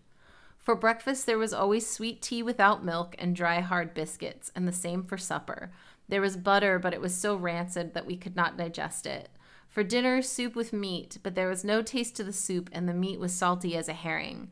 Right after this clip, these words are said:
One day we had salted fish with a dash of soup, but it was inedible for most of us, and we just ended up dumping our portions into the sea."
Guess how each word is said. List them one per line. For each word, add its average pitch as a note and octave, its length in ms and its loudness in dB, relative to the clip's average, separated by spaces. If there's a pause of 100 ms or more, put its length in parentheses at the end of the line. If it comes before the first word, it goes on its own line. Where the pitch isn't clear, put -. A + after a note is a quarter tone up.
One A3+ 300 4
day C4+ 180 4
we C4 140 4
had G3 280 6
salted G3 380 0
fish F#3 300 -2
with G3+ 120 -2
a G3 60 -2
dash F3+ 360 4
of F3+ 120 -6
soup, F#3+ 460 -4
but F#3+ 120 2
it D3+ 80 0
was F3+ 140 -2
inedible E3+ 640 0
for F3 120 -8
most E3 300 -8
of D#3+ 100 -8
us, D#3 240 -4
and F3 120 -4
we E3+ 80 -4
just F3 280 -8
ended E3+ 280 -4
up - 180 -8
dumping D#3+ 340 -6
our E3 120 -4
portions E3 480 -8
into D#3+ 240 -10
the F3 80 -16
sea." - 340 -10